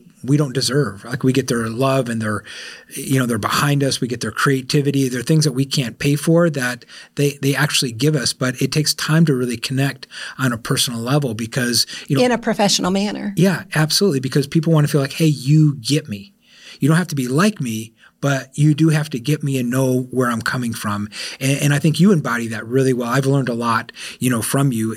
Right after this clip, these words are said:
Speaker 1: And so I th-, know that kinda having this self-awareness and just really realizing, "Okay, am I connecting?" And then really just kinda seeking support.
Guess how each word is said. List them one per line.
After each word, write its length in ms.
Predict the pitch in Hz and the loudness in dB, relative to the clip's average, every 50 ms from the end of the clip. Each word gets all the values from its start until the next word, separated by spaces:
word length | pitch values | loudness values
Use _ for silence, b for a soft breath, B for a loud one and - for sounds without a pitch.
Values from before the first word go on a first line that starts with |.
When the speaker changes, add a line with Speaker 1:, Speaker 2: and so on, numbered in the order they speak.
| - 131 | -4 -4
Speaker 1:
And 400 | 127 123 123 120 120 120 117 - | -2 0 0 0 -2 0 0 0
so 120 | - 135 | 0 0
I 180 | 127 123 139 139 | 0 0 0 -2
th-, 120 | - - | 0 0
know 460 | 156 147 139 139 135 131 127 127 123 117 | 0 2 2 2 2 2 0 0 0 -2
that 380 | 123 123 113 104 - - - | -2 -4 -4 -4 -6 -8 -6
kinda 200 | - 139 139 131 | -2 0 2 2
having 220 | 135 139 127 131 123 | 2 2 0 0 0
this 160 | 113 107 - | 0 0 0
self-awareness 880 | - 139 127 - 131 113 113 110 117 123 139 147 151 - - - - B B B B B B B B B B B B B B - | 0 -2 -2 -4 -4 -4 -4 -4 -4 -2 0 0 2 2 0 -2 -4 B B B B B B B B B B B B B B -2
and 400 | 143 135 131 131 127 123 120 - - | 0 0 2 0 0 -2 -6 -10 -6
just 220 | - 131 - - - | -4 -2 -2 0 -2
really 340 | 120 120 131 143 143 147 135 | -2 0 2 4 4 4 4
realizing, 400 | 123 135 131 123 123 120 - 127 | 2 2 0 0 0 0 -2 -2
"Okay, 200 | 113 - 131 120 - | -4 -8 -10 -8 -2
am 180 | 135 139 139 139 | 0 2 2 2
I 140 | 123 123 123 | 2 0 -2
connecting?" 640 | 120 - - 120 113 123 - - - - - 127 - _ B B B B B B B B | -4 -6 -6 -4 -4 -4 -4 -6 -8 -16 -16 -16 -18 _ B B B B B B B B
And 80 | 139 143 | 2 2
then 100 | 175 226 | 4 4
really 160 | 285 302 254 | 4 2 2
just 220 | 165 139 - - | 2 0 -2 -4
kinda 200 | - 147 147 135 | -4 -6 -4 -2
seeking 380 | - - - 156 147 175 156 143 | 0 0 0 2 2 2 2 2
support. 580 | - - - - - 156 185 - - - - | 2 -2 -4 -6 -2 -2 -2 -2 -2 -6 -14